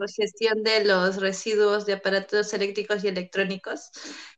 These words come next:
que, este, bueno, para información, de repente, un poco legislativa, existe una ley que, que norma esto,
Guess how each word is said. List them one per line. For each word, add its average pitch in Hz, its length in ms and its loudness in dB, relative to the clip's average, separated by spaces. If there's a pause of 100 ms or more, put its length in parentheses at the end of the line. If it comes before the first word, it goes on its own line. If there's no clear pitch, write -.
que, 214 760 8
este, 180 480 -4
bueno, 185 300 2
para 180 180 2
información, 180 1120 -2
de 165 140 -10
repente, 160 680 -12
un 175 120 -10
poco 165 300 -6
legislativa, 185 920 0
existe 190 520 0
una 185 260 2
ley 180 420 2
que, 175 300 0
que 202 120 2
norma 233 500 4
esto, 190 420 -4